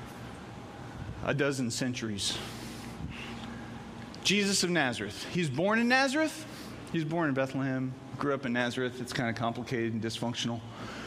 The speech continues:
He was from Nazareth. He was a hometown boy.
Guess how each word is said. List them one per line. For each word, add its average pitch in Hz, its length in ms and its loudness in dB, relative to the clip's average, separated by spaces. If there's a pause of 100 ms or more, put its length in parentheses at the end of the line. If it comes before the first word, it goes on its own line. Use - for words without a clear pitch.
(1500)
He 269 340 8
was 240 180 4
from 262 320 6
Nazareth. 208 640 4
He 214 120 4
was 220 100 6
a 190 60 6
hometown 240 560 6
boy. 190 360 6